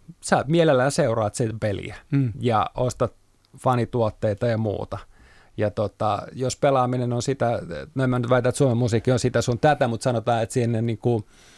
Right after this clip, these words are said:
Speaker 1: Suomen mu-, musiikin katalogissa on niin paljon erilaista kamaa, että tän seuraavaksi nyt kun mä mietin, niin mun pitäisi keskittyä vaan kahteen kolmeen kerrallaan ja tehdä niinku järjettömästi sitä pelkästään.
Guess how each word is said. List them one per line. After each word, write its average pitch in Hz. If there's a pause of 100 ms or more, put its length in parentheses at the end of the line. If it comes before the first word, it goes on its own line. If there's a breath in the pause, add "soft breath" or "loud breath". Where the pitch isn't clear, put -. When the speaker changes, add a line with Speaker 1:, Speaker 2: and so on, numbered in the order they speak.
(560 loud breath)
Speaker 1:
Suomen 127
mu-, 123
musiikin 117
katalogissa 117
on 117
niin 117
paljon 120
erilaista 101
kamaa, - (400 soft breath)
että 110 (840)
tän 139
seuraavaksi 143
nyt 147
kun 156
mä 160
mietin, 160
niin 160
mun 160
pitäisi 160
keskittyä 165
vaan 170
kahteen 151
kolmeen 147
kerrallaan 123
ja 117
tehdä 127
niinku 127 (300)
järjettömästi 127
sitä 117
pelkästään. -